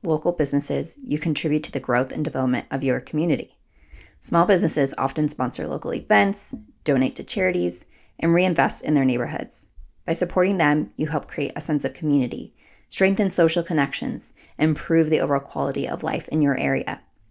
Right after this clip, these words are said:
Since I worked for Visa Global, my team and organization didn't serve one community, as we were marketing and communicating for all of Visa.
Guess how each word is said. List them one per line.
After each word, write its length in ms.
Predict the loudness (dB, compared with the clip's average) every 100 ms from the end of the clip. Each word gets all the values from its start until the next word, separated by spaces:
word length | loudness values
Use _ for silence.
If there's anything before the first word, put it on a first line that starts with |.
| _ _ _ _ _ _ -6
Since 240 | 0 4
I 40 | 6
worked 220 | 4 2
for 80 | -2
Visa 260 | -2 0
Global, 480 | 2 2 2 0 -6 -18 -20 -16 0
my 180 | 2
team 380 | 2 0 0 2
and 80 | 2
organization 720 | 2 2 2 0 0 0 0
didn't 260 | 2 0 2
serve 340 | 0 0 2
one 160 | 2 0
community, 560 | 0 -2 -2 -8 -10 -14 _ _
as 100 | -4
we 100 | 2
were 100 | 4
marketing 420 | 6 4 2 2 2
and 100 | 0
communicating 560 | 0 0 0 2 2
for 300 | 2 0 -4 0
all 180 | 0 0
of 100 | -2
Visa. 420 | -4 -4 -12